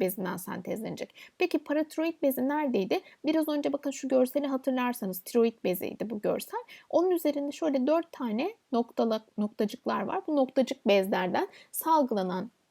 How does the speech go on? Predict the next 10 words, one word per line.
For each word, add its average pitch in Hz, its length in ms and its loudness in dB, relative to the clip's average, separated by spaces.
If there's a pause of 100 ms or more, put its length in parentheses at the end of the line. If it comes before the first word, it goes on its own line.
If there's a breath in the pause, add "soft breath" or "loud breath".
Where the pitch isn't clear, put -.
(580)
hormona 254 420 4
paratiroid 254 640 2
hormonu 180 360 -2
diyoruz. - 320 2
Bu 262 140 8
beze 185 260 4
de - 60 -2
tabii - 300 -4
ki 330 100 -4
paratiroid 220 580 0